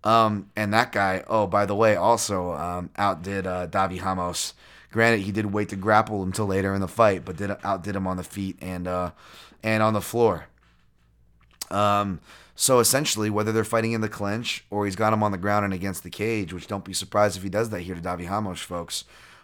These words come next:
or if they're kickboxing, Tsarukyan's gonna be doing more at more of a variety and better. Um, he seems like a really hard guy to get the back on,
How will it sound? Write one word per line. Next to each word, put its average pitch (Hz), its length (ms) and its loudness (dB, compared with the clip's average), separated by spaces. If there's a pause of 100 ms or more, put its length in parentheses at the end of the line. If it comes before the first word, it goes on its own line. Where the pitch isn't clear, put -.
or 123 160 6
if - 80 -2
they're 113 100 0
kickboxing, 95 840 -4 (380)
Tsarukyan's 117 760 -2
gonna 104 160 -2
be 98 100 -4
doing 95 320 -2
more 92 420 -2
at - 160 -10
more 101 220 -2
of 98 100 -4
a 104 60 -2
variety 90 800 -2
and 85 160 -8
better. 101 380 -6 (1200)
Um, 92 720 -6 (180)
he 101 120 -8
seems 113 240 -2
like 104 80 -4
a 104 40 -2
really 101 260 -2
hard 101 260 -2
guy 101 160 2
to 101 80 0
get 95 180 -6
the 95 60 -14
back 90 440 -2 (520)
on, 117 420 4